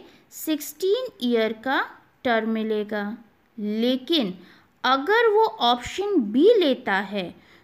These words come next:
तो उसको पूरे एज ग्रुप के लिए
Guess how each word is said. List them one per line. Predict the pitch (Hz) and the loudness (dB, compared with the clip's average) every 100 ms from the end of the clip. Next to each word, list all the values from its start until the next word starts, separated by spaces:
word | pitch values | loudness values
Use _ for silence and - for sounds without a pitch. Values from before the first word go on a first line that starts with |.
| _ - | _ -4
तो | 359 508 587 - _ - | 0 0 0 -14 _ -8
उसको | 285 262 - 370 403 - - | -8 -6 -6 -2 -2 -4 -10
पूरे | 330 359 427 480 480 - 262 | -4 2 4 2 0 -2 0
एज | 277 294 254 | 0 0 -4
ग्रुप | 240 233 226 - | 0 2 2 -2
के | 226 202 | -2 0
लिए | 202 202 220 269 | -2 -4 -2 -4